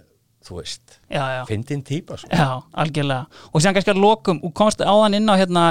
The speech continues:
Speaker 2: í Bordeaux spilar hann með ungum, hérna, Dugari, svona
Speaker 1: Já.
Speaker 2: framherji sem að skoraði kannski ekki endilega mikið, en svona, úst, fasta maður í, í franska landsliðinu,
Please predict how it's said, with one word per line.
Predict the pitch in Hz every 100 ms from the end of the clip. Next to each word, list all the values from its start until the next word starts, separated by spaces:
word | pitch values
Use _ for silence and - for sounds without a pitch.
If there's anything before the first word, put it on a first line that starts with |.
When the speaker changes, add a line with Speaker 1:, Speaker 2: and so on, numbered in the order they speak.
| -
Speaker 2:
í | 185
Bordeaux | - 196 208 - 196
spilar | 156 180 185
hann | 180
með | 175
ungum, | 185 - - 170
hérna, | 160 151 156 151 - -
Dugari, | 180 156 147 135 117 -
svona | - 123
Speaker 1:
Já. | 117
Speaker 2:
framherji | - 170 180 180 170
sem | 170 170
að | 165 160 _ _ _ _ _ -
skoraði | - 175 185 220 208
kannski | 220 208
ekki | 214
endilega | 220 208 202
mikið, | 214 214 226 175
en | 170 -
svona, | - 180 - _ -
úst, | 180 - -
fasta | - 208 - 190
maður | 185 175 165
í, | 165
í | -
franska | 151 180 175 160
landsliðinu, | 180 196 202 202 196